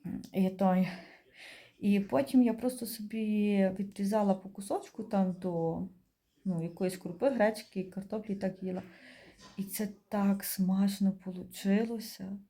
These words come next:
Дуже смачно. От попробуйте. А іменно до пюре. От таке зробити, знаєте. Дуже смачно получилося. Просто філе індика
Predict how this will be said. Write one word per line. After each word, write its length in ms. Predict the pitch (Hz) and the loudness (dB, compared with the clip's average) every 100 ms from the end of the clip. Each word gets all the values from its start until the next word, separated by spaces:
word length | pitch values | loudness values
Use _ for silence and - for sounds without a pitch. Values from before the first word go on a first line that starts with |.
| _ _ 185 | _ _ -4
Дуже 300 | 208 202 196 | 0 2 2
смачно. 640 | 196 190 185 185 190 185 | 2 2 0 -4 -4 -2
От 140 | 196 - | -4 -4
попробуйте. 640 | 196 226 208 190 196 196 - - - _ _ | -6 -2 -2 -2 -4 -6 -8 -20 -20 _ _
А 100 | 202 | -6
іменно 460 | - 208 233 226 196 | 0 2 6 6 4
до 160 | 180 | 2
пюре. 600 | 190 - 208 196 175 175 - _ _ _ _ _ _ | -6 -4 0 2 2 0 -6 _ _ _ _ _ _
От 100 | 185 - - - | -10 -10 -14 -14
таке 280 | 196 185 | -4 -4
зробити, 600 | 180 190 180 180 175 185 | -2 -4 -4 -4 -8 -10
знаєте. 640 | - 175 170 196 - 233 233 - _ _ _ _ _ _ _ _ _ _ - | -8 -4 -2 -4 -6 -12 -12 -14 _ _ _ _ _ _ _ _ _ _ -10
Дуже 200 | 185 185 | -6 -6
смачно 440 | 185 190 196 196 196 | -8 -10 -8 -10 -10
получилося. 540 | 196 196 202 196 196 - _ | -14 -12 -8 -8 -10 -16 _
Просто 400 | - 185 190 202 - - | -8 -8 -6 -16 -18 -6
філе 320 | 196 185 - | 2 2 4
індика 640 | 254 285 294 285 285 277 | 4 4 0 0 0 2